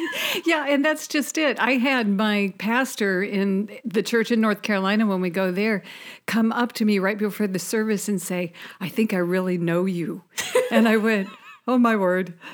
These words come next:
Speaker 1: Now I'm scared. Oh, dear." And then he listens to our podcast, Julie, and I adore the man. He is precious. But
Speaker 2: Wait, I feel like we should say hi to him right now.
Speaker 1: Yeah.
Speaker 2: He's gonna listen.
Speaker 1: "Hey, Pastor Scott, how you doing?"
Speaker 2: <laughs> That's
Speaker 1: Um,
Speaker 2: awesome.
Speaker 1: but it did make me go, "Oh, what'd I say? Is it okay?"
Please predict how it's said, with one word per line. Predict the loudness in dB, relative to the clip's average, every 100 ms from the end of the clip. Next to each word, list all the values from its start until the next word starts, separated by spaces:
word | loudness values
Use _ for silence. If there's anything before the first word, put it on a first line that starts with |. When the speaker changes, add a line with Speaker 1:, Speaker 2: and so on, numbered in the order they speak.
| -2
Speaker 1:
Now | 2 4 4
I'm | 2
scared. | -2 0 2 2 0 -4
Oh, | -2 2 4 2 2
dear." | 2 2 0
And | 2 4 4
then |
he | 2 -2 -4 2 2
listens | 2 0 0 -2
to | 0
our | -2
podcast, | 0 -2 -2 -2 -2 -4 -4
Julie, | -2 0 0
and | 0 0
I | 2
adore | 2 0 0 2 4 4
the | 4
man. | 2 0
He | -2 -4
is | -4
precious. | -8 -4 -2 -2 -2 -4 -4
But | 0
Speaker 2:
Wait, | 4 4
I | 4
feel | 4
like | 4
we | 4
should | 2 2
say | 4
hi | 6 6
to | 4
him | 4
right | 2 4
now. | 6
Speaker 1:
Yeah. | 6 6
Speaker 2:
He's | 4
gonna | 4
listen. | 4 4 4 4
Speaker 1:
"Hey, | 4
Pastor | 4 2 2 0
Scott, | 2 2 4
how | 4 4
you | 4 2
doing?" | 2 2 2 0
Speaker 2:
<laughs> | -2
That's | -2 -2 0
Speaker 1:
Um, | 2 2
Speaker 2:
awesome. | 0 0
Speaker 1:
but | 2
it | 2 2
did | 2 4 4
make | 2 2
me | 2 2
go, | 2 2 0 -2
"Oh, | 0 0
what'd | 0 -2
I | -2
say? | -2 -2 -2
Is | -2
it | -2
okay?" | -2 0 2 2 2